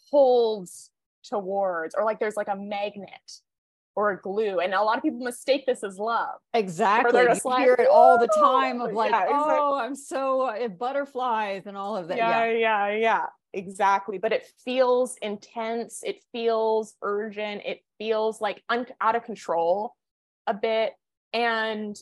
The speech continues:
Speaker 1: um, just leaning into my recent experience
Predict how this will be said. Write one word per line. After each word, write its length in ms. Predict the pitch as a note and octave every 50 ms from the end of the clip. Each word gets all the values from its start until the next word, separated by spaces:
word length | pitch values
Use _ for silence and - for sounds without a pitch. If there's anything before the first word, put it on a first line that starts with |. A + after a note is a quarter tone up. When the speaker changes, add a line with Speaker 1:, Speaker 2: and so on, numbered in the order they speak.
| _ -
Speaker 1:
um, 680 | - G#3+ A3+ A3+ G#3+ G#3 G#3 G3+ G3+ G3+ G3+ G3 G3+ G3 - -
just 260 | G3+ A#3+ B3+ B3 -
leaning 420 | A#3 G#3 A#3+ A#3+ A#3 A#3+ A#3 A3+ -
into 1000 | G3+ G#3+ G#3 - - - A3+ G#3+ G#3 G3+ G3 G3 G3 F#3+ F#3+ F#3+ F#3 F3 - _ _ _ _ _ _ -
my 300 | G3+ A3 G#3+ G3+ G3 G3 F#3+ E3+
recent 380 | G#3+ C#4 E4+ E4+ - F#4 E4 C4+
experience 840 | A#3+ - - - G#3 F#3+ F#3+ F#3 F#3 F#3 F#3 F3+ - - -